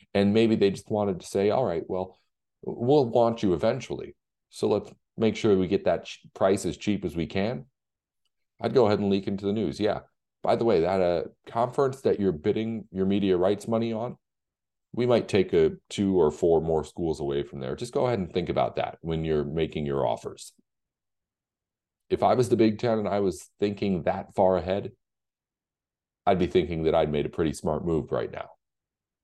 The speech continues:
Because, again, the Pac-twelve is looking like it's a place that it is just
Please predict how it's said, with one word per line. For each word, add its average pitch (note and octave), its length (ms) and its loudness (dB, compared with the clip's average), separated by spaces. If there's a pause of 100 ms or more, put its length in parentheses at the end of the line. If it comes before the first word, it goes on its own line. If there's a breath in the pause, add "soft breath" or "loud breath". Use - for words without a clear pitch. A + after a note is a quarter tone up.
(280)
Because, E2 520 -2 (320)
again, G2+ 280 0
the D2+ 60 0
Pac-twelve A2+ 640 2
is G2 440 0 (500)
looking G2+ 400 0
like F#2 220 0
it's F2 180 -8
a D#2+ 80 -8
place F2+ 360 0
that D#2+ 240 0
it E2 260 -2
is D#2+ 400 -4 (520)
just E2+ 200 -8